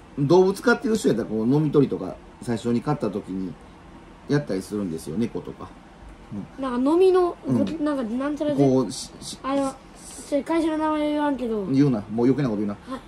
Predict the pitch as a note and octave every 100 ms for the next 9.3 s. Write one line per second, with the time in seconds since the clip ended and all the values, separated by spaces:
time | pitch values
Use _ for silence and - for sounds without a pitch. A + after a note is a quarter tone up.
0 | - E3+ E3+ E3+ G3 D#3 C3+ C3+ F3 F3
1 | D#3 B2 A2 G2+ A2+ A2 C3 B2 C#3+ A#2+
2 | G#2+ G2 - B2 E3+ C#3+ G2 F#2+ F2 G#2+
3 | - - - C#3+ E3 A#2 G#2 G#2+ A#2+ G#2
4 | G2 B2 - B2+ A2 G2+ G2+ F#2+ A2 A2
5 | - - C#3 C3+ - - - E3+ E3 A#2
6 | F#2 G2 G#2+ G#2+ A2+ - C3 D3+ A2+ G#2+
7 | G#2+ G#2 A#2+ A#2+ A#2+ A2 A2+ A#2+ G#2 G2+
8 | - A2+ G#2 A#2+ A2 G#2+ G#2 G#2 - G2
9 | F2+ F#2 E2